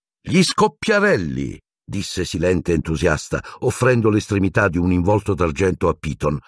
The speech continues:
che lo prese con riluttanza e tirò. Con uno schiocco simile a un colpo di fucile, il petardo magico si spezzò, rivelando un grosso cappello da strega, a punta,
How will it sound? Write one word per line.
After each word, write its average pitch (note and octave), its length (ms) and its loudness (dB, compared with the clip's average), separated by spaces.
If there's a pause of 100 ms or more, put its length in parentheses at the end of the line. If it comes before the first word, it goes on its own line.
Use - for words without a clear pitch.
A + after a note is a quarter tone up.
(120)
che G#2+ 140 0
lo G#2 100 4
prese G2+ 320 0
con E2+ 220 -2
riluttanza E2 640 -2
e D#2+ 100 0
tirò. - 240 -2 (760)
Con B2 140 4
uno C3 160 6
schiocco B2+ 460 -2
simile A2+ 360 2
a F#2 60 4
un F#2 100 0
colpo B2+ 300 0
di F2+ 80 -2
fucile, B2 500 -2 (220)
il G#2+ 200 -2
petardo F#2 540 0
magico F2+ 420 0
si F2+ 160 -4
spezzò, - 460 -2 (320)
rivelando A#2 640 4
un G#2 100 4
grosso A#2+ 400 2
cappello G#2+ 480 0
da F2+ 100 -4
strega, - 720 -4
a - 180 -4
punta, - 480 -2